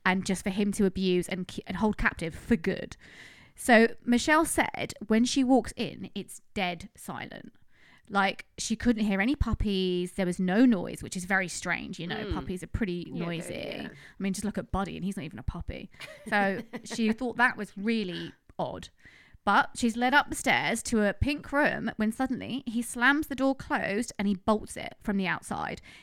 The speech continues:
Speaker 1: Instantly, she starts banging on the door, saying, "I need to get to my appointment, let me out." Um, and he races back in, puts his hand over her mouth, rips off her glasses, and says, "If you scream again,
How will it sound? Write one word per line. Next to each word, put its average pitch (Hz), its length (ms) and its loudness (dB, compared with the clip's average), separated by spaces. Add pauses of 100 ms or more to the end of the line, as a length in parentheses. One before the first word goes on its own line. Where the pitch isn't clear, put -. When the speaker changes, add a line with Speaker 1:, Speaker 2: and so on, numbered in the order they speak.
(180)
Speaker 1:
Instantly, 277 800 -2
she 247 160 0
starts 214 260 0
banging 226 460 4
on 214 100 6
the 214 60 6
door, 202 420 2
saying, 196 320 -6
"I 214 80 -4
need 311 160 -2
to - 80 -10
get 381 140 -6
to 339 80 -8
my 339 80 0
appointment, 320 500 -4
let 262 160 -2
me 277 140 0
out." 269 360 2 (360)
Um, 214 320 2
and 214 80 -4
he 233 120 4
races 254 440 0
back 254 240 -2
in, 240 340 -6 (140)
puts 330 260 -2
his 359 140 -6
hand 302 320 0
over 294 240 2
her 320 100 -2
mouth, 285 460 0 (320)
rips 294 240 2
off 302 160 0
her 311 100 0
glasses, 220 720 -2 (340)
and 220 160 4
says, 220 240 2
"If - 140 -8
you 226 80 2
scream 269 420 2
again, 226 440 0